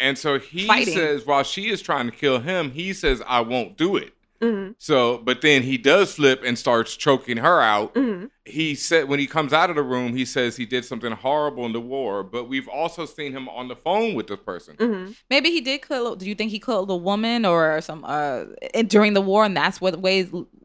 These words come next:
Speaker 2: heavily on his mind? It, like, what
Speaker 1: He killed
Speaker 2: was it?
Speaker 1: one woman and fell in love with a wo-, another woman?
Speaker 2: I don't know.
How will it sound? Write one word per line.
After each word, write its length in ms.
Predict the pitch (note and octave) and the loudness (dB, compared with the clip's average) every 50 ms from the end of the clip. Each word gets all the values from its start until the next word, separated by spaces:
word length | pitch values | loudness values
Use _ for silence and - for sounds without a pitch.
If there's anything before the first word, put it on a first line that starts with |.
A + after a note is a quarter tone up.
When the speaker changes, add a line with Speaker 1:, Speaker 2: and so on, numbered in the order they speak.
| _ _ | _ _
Speaker 2:
heavily 300 | F#3+ G#3+ G#3 G#3+ G#3+ A3 | -2 -2 0 2 2 2
on 80 | G#3+ A3 | 4 4
his 180 | G#3+ G#3+ - | 2 0 -2
mind? 440 | A3 A3 A3+ A3+ A3+ A3+ A#3 A3 F#3 | -2 -2 -2 -2 -2 -4 -6 -6 -8
It, 120 | D#3+ C3 | -8 -6
like, 280 | - D3+ D#3 D3+ D3 - | -4 -4 -2 -2 -4 -6
what 340 | - - - F3 F3+ G#3 G3 | -10 -12 -4 2 4 4 4
Speaker 1:
He 60 | - | 4
killed 220 | - D3 D#3 D#3 C#3+ | 6 6 6 6 4
Speaker 2:
was 20 | |
it? 80 | D3 B2+ | 2 2
Speaker 1:
one 160 | C#3 D3+ D#3 | 2 2 4
woman 280 | D#3+ D#3+ D#3+ D#3+ D3+ C3 | 2 2 2 2 0 0
and 100 | A#2 - | 0 0
fell 200 | - D3+ C#3+ C#3 | 0 0 2 2
in 60 | C3 | 2
love 200 | C#3 D3 C#3+ C#3+ | 0 0 0 -2
with 120 | C3 A#2 | -4 -4
a 80 | A#2 A2+ | -4 -4
wo-, 240 | B2 D3+ E3 D#3+ D3+ | -2 -2 -4 -4 -4
another 340 | D3 A#2 A2+ B2+ D3+ D#3 | -6 -4 -2 -2 -2 -2
woman? 340 | E3 E3 F3+ F#3 G3 G#3 A3 - | -4 -4 -4 -4 -4 -6 -6 -4
Speaker 2:
I 160 | C#3+ - - | -4 -4 -4
don't 180 | B4+ - - | -4 -6 -6
know. 160 | - - - | -6 -4 -4